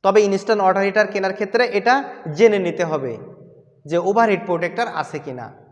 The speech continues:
যদি বিশেষ অসুবিধা না হয়, ইনস্ট্যান্ট ওয়াটার হিটার ব্যবহার না করে আপনি গেজার ব্যবহার করলে সবচেয়ে নিরাপদ থাকবেন। ভিডিওটি ভালো লাগলে লাইক করবেন। ভিডিও সম্পর্কে আপনার কোনো মতামত থাকলে কমেন্টে লিখবেন,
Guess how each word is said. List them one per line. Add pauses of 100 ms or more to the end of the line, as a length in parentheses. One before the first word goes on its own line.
(560)
যদি
বিশেষ (100)
অসুবিধা
না
হয়, (300)
ইনস্ট্যান্ট
ওয়াটার
হিটার
ব্যবহার
না
করে (540)
আপনি
গেজার
ব্যবহার
করলে (300)
সবচেয়ে
নিরাপদ
থাকবেন। (560)
ভিডিওটি
ভালো
লাগলে
লাইক
করবেন। (500)
ভিডিও
সম্পর্কে
আপনার
কোনো
মতামত
থাকলে (380)
কমেন্টে
লিখবেন,